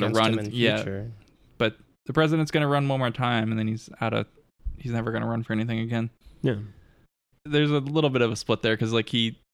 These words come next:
Speaker 1: he can't make the tie, but he can unmake the tie. So he does have a lot of flexibility, and he can get him out of this situation with very little effort. Basically just agreeing to a plan is all he has to do.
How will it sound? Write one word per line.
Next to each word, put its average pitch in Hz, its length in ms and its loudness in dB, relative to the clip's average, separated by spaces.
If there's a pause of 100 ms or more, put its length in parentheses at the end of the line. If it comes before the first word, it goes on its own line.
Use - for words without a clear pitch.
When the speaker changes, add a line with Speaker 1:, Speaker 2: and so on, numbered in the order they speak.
(120)
Speaker 1:
he - 180 -2
can't 190 280 2
make 151 180 0
the 127 60 -4
tie, 117 240 4
but 104 120 -2
he 117 100 0
can 107 360 -2
unmake 107 380 -2
the - 60 -10
tie. 107 340 -6
So 117 160 -2
he 123 100 0
does 175 160 0
have 135 180 2
a 117 60 -2
lot 113 400 2
of 123 140 0
flexibility, 131 720 0
and 117 120 0
he 117 200 0
can 120 340 -2
get 117 200 -2
him 113 140 0
out 113 140 0
of 110 60 -4
this 113 140 -2
situation 117 680 0
with 120 200 0
very 113 260 -2
little 117 220 -4
effort. 131 540 -4
Basically 117 320 -2
just 117 140 -4
agreeing 113 480 -2
to 117 100 2
a 113 80 2
plan 117 480 0
is 117 140 -2
all 117 140 2
he 117 80 0
has 117 140 0
to 120 100 0
do. 120 320 2